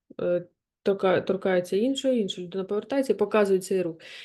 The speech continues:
І до першого через декілька рух за-, зовсім змінюється до невпізнаваємості, і...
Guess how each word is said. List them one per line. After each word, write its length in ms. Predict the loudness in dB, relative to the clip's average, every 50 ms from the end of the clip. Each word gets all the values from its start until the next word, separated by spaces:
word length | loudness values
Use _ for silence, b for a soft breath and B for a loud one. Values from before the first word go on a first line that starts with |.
| B B B
І 140 | 2 2
до 180 | 6 6 4 4
першого 760 | 6 4 4 4 4 -2 -2 0 -2 2 4 4 2 2 0 -2
через 260 | 0 4 4 4 4
декілька 460 | 6 4 2 4 2 2 2 4 4
рух 220 | 6 6 6 6 4
за-, 420 | 2 2 2 2 2 2 2 0
зовсім 640 | -2 -2 2 4 6 6 4 2 -2 -8 -8 -8 -6
змінюється 720 | -4 0 2 2 2 2 2 2 0 0 -2 0 0 0 0
до 600 | 0 0 0 2 2 2 2 2 2 2 2 0
невпізнаваємості, 1600 | 0 0 -2 -2 -4 -6 -8 -6 -4 -4 -4 -2 0 0 0 0 0 0 0 2 0 0 0 -2 -10 _ -2 0 2 2 0 0 -4
і... 380 | -4 -4 -4 -4 -6 -8 -12